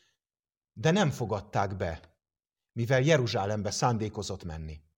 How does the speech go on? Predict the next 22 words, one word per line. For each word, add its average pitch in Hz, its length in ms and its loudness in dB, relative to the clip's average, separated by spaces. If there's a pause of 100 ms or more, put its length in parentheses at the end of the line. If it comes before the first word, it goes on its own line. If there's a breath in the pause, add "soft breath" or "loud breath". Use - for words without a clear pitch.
(760 loud breath)
Látva 143 420 8
ezt, - 320 2
tanítványai 135 640 4
Jakab 143 320 4
és 123 180 0
János 143 320 2
így 170 140 -2
szóltak: 123 520 0 (480 soft breath)
„Uram, 160 260 6
akarod-e, 165 420 8
hogy 143 200 4
ezt 165 220 6
mondjuk, 139 500 2
szálljon 170 480 8
le 135 140 6
tűz 151 340 2
az 135 180 2
égből, 139 400 4
és 131 180 0
emészze 127 540 0
meg 90 220 -8
őket?” 85 500 -12